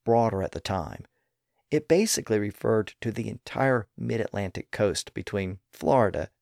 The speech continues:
and Newfoundland. So via that word, Virginia, Elizabeth once again became synonymous with that middle option between two extremes. I should note that Raleigh was also knighted around that time,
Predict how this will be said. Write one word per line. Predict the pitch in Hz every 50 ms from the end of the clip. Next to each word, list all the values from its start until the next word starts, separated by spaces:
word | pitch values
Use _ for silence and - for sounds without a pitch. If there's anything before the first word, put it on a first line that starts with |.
| _ -
and | 92 92 98
Newfoundland. | 104 110 104 - 90 71 64 58 50 - - _ _ _ _ _ _ _ _ _ _ _ _ _ _ _ _ _ _ _ _ _
So | - - - 160 139
via | 117 117 156 190 220 196 135
that | 117 110 98 - -
word, | 107 101 92 85 80 82 - _ _ -
Virginia, | - 92 95 95 95 90 107 117 135 139 110 85 87 80 101 101 - _ _ _ _ _ _ _ _ -
Elizabeth | 123 117 127 165 165 - - - 123 113 - _ _
once | - 135 - - -
again | 127 120 - 135 127 104
became | 110 101 - 110 107 98
synonymous | - - - 95 95 104 117 120 104 95 82 78 - - -
with | 104 - -
that | 101 85 - - _
middle | 117 104 107 113 127 - 117 107 - -
option | - 101 107 - - - - - 67 -
between | - - 95 - 98 95 - - -
two | - 101 92
extremes. | - - - - - 107 104 92 82 - - - - - - - _ _ _ _ _ _ _ _ _ _ _ _ _ _ _ _ _ _ _ _ _ _ _ _ _ _ _ -
I | -
should | 175 - - 180
note | - 240 247 -
that | - 82 - - - _ _ -
Raleigh | 107 107 120 - - 135 123 120
was | 104 104 107 -
also | 117 117 123 123 - - 117 104 101 98 95 _ -
knighted | 104 101 101 104 104 104 104 87 80 69
around | - 76 - 71 67 67
that | 69 71 - - -
time, | - 76 82 - 87 120 135 127